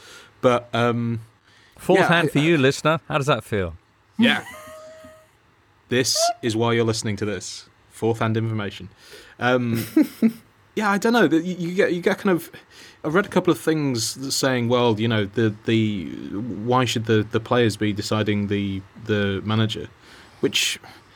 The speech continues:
Speaker 1: I don't know. If it, it, it feels like a slightly odd thing to say because it, it's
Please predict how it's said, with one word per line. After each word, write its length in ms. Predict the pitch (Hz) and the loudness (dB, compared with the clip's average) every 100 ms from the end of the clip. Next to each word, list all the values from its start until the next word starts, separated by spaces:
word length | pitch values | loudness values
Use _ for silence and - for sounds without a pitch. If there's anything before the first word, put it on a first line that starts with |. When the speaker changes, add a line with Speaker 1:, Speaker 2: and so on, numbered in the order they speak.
| - | -8
Speaker 1:
I 60 | - | 2
don't 100 | 156 | 4
know. 160 | 180 120 | 6 4
If 120 | 101 | 2
it, 240 | - 123 - | 0 0 2
it, 140 | 120 131 127 | 2 2 2
it 140 | 120 - | 0 0
feels 380 | - 156 147 127 | 2 4 4 0
like 160 | 127 | 0
a 40 | 160 | 0
slightly 300 | - 117 113 | 0 2 2
odd 160 | 123 113 | 0 0
thing 160 | 127 | -2
to 80 | 113 | 0
say 200 | 113 135 | 0 0
because 240 | 98 101 107 | 0 -2 -2
it, 60 | 110 92 101 | -2 -2 -2
it's 220 | 95 | -4